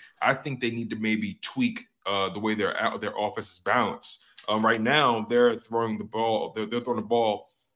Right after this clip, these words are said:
or they're passing the ball at a sixty-four point eight percent rate and, and, and running the ball at thirty-four point two percent. That's their, you know, their, their play breakdown. So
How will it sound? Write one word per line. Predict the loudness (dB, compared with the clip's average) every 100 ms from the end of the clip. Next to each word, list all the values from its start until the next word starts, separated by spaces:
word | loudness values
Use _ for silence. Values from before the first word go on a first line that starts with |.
| _ _ _
or | -2 0
they're | 2
passing | 2 2 -2
the |
ball | 2 4 2 -2 _ _ -6
at | -4
a |
sixty-four | -4 -6 -6 -8 0 2 2
point | -2 -4
eight | -6
percent | -6 -6 -6 -2
rate | 0 0 -4
and, | -8 -8
and, | -10 -8
and | -4
running | -2 -2
the |
ball | 0 0
at | 0 0
thirty-four | -2 -2 -4 -4
point | -6 -4
two | -4
percent. | -4 -6 -4
That's | -4 -2
their, | -4 -6 -14
you | -4
know, | -2 -2
their, | -2
their | -4
play | 0 2
breakdown. | 4 2 2 -2 -4 -8 _ _ _ -2
So | 2 6 6 4 -2